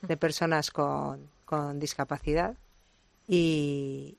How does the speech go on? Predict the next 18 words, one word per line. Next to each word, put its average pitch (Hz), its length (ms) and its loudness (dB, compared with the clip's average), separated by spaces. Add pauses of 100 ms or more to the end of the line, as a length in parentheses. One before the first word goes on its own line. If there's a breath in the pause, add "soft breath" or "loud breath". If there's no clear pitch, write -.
y 175 100 4
luego 170 220 6
procuramos 160 580 2
mucho, 170 720 2
eh, 151 200 2
buscar, 156 520 0 (160)
eh, 147 320 2
tenemos 160 320 0
un 175 120 0
proyecto 165 500 4
ahora 165 320 4
que 156 60 -6
es - 120 -6
hacer 160 340 -2
unos 156 400 -2
talleres 160 680 2
de 156 200 0
formación 165 720 0